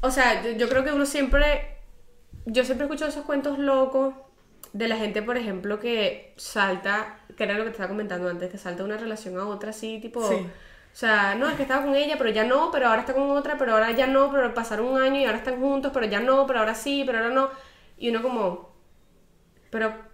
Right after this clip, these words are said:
Speaker 1: ¿cuál es tu problema?
Speaker 2: La verdad, yo creo que quizás soy un poquito así, pero no de saltar de, no, no de saltar de
Speaker 1: <gasps> Fuertes declaraciones.
Speaker 2: <laughs>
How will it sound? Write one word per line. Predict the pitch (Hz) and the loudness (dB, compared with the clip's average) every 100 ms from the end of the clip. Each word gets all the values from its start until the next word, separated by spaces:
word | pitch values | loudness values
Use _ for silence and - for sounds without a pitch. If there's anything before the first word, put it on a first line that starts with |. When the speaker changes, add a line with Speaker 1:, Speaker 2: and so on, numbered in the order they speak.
| - - | -20 -6
Speaker 1:
¿cuál | 226 226 | -4 -2
es | 240 | -4
tu | |
problema? | 247 220 208 180 - | -4 -4 -4 -6 -4
Speaker 2:
La | 226 233 220 | -2 0 0
verdad, | 220 214 269 330 - - _ 202 | 0 0 -2 -4 -12 -20 _ -10
yo | 208 233 233 - | 0 0 0 -4
creo | 269 277 294 285 | -2 0 0 -2
que | 226 | -6
quizás | 214 196 196 | -8 -12 -8
soy | 220 | -4
un | 214 | -4
poquito | 208 196 190 | -4 -8 -10
así, | 196 - 170 - _ | -12 -12 -14 -16 _
pero | 220 220 | -2 0
no | 220 | 2
de | 240 | 0
saltar | - 294 233 233 226 | 2 0 4 4 4
de, | 240 240 | 2 4
no, | 240 196 - - - 233 | 6 6 2 -6 -4 4
no | 254 | 6
de | 370 | 8
saltar | 349 302 285 285 | 8 6 8 8
de | 311 - | 8 12
Speaker 1:
<gasps> | |
Fuertes | 285 277 302 311 | 12 12 12 12
declaraciones. | 370 339 339 370 359 330 523 | 12 12 12 12 12 8 6
Speaker 2:
<laughs> | - 330 | 8 10